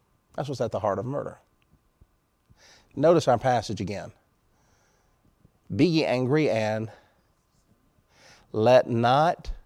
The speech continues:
the sun go down upon your wrath, neither give place to the devil." Now I want to come back and revisit this text, but we live in an angry society.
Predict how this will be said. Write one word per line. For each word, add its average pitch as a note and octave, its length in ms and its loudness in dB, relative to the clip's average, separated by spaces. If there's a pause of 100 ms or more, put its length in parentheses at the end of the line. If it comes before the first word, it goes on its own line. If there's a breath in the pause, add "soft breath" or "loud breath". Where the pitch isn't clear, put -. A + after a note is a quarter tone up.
(340)
the A#2 120 -2
sun C3+ 480 0
go A2 160 -6
down A#2 420 0
upon A#2 420 -2
your A2 460 -2 (580)
wrath, C#3+ 600 -4 (2250)
neither B2 220 -2
give G#2+ 160 -4
place G2+ 280 -4
to - 60 -12
the A2 60 -6
devil." A2+ 340 -10 (960)
Now E3+ 160 4
I - 20 6
want G#2+ 160 0
to - 20 -16
come A#2 140 -2
back G#2+ 220 -2
and G#2+ 80 -4
revisit A#2+ 360 -4
this G#2+ 180 -10
text, - 520 -10 (880)
but G#2+ 100 -6
we D#3+ 120 0
live E3 160 0
in D#3+ 100 -4
an D3+ 60 -4
angry D#3 220 -4
society. C#3 760 -8